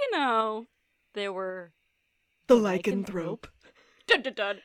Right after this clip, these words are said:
Speaker 1: Folks,
Speaker 2: And
Speaker 1: we got it.
Speaker 2: immediately Elena, in a moment that I don't think many people would know what this means, she just has, like, convenient knowledge, and she's like, "Werewolves?"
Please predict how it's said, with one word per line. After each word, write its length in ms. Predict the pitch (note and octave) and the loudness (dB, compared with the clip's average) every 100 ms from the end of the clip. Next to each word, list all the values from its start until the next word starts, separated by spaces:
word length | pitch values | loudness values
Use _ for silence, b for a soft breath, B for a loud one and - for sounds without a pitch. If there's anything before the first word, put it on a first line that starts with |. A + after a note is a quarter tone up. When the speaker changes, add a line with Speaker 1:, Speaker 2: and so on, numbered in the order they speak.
| - | -4
Speaker 1:
Folks, 280 | G#4+ G4+ E4+ | 0 2 6
Speaker 2:
And 180 | C#4 C#4 | 6 6
Speaker 1:
we 160 | C5+ F4 | 0 2
got 200 | C4+ F4 | 8 8
it. 100 | D4 | 8
Speaker 2:
immediately 600 | D#4+ E4+ G4 F4 F#4 E4 | 4 2 0 0 4 6
Elena, 680 | D4+ B3+ C#4 D#4 C4+ A#3+ - | 8 10 8 8 6 6 6
in 140 | C4+ | 6
a 60 | C#4 | 8
moment 480 | C4 C#4 D#4 D4+ | 8 6 4 2
that 100 | C#4+ | 2
I 160 | A#3+ B3 | 4 2
don't 240 | A#3+ D#4 | 2 2
think 180 | A#4 G4 | 0 2
many 220 | E4 D#4+ | 0 0
people 400 | D4 D#4 D#4 C#4+ | 6 6 6 2
would 160 | C4 G#3 | 0 2
know 520 | A#3 B3 C#4+ C4+ A3+ - | 4 6 6 4 0 2
what 200 | B3+ B3 | 0 2
this 200 | B3 A#3 | -4 -2
means, 460 | C#4+ D4 G#3+ G#3+ | -2 -2 -2 -4
she 140 | - C#4+ | 2 2
just 160 | C#4+ | 2
has, 260 | F4 A3 A3+ | 2 2 2
like, 280 | A3 G#3 - - - | 0 0 -4 -8 0
convenient 840 | A#3 G#3 G#3 A3 G#3+ G#3+ F#3 - | 2 2 -2 -2 0 0 0 -10
knowledge, 440 | G#3 G3+ F3+ A3+ A3 | -2 2 4 4 0
and 80 | A#3 | -2
she's 200 | C4 B3 | -2 0
like, 160 | G#3 - | -2 -4
"Werewolves?" 320 | D3 G3 G4 | -2 0 4